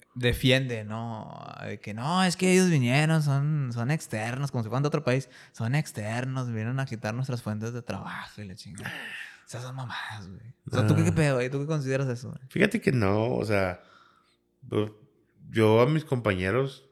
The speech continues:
Speaker 2: por ejemplo, en el rubro de la comedia y eso, o sea, que a mí siempre me, me gusta conocer gente de,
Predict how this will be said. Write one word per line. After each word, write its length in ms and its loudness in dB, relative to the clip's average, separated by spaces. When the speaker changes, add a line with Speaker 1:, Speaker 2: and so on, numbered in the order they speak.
Speaker 2:
por 120 -4
ejemplo, 220 -4
en 220 -6
el 120 -6
rubro 300 -4
de 100 -2
la 140 -6
comedia 360 -6
y 20 -4
eso, 280 -10
o 120 -10
sea, 160 2
que 100 0
a 20 2
mí 120 2
siempre 300 0
me, 220 2
me 120 0
gusta 240 -4
conocer 300 -4
gente 400 -6
de, 240 -6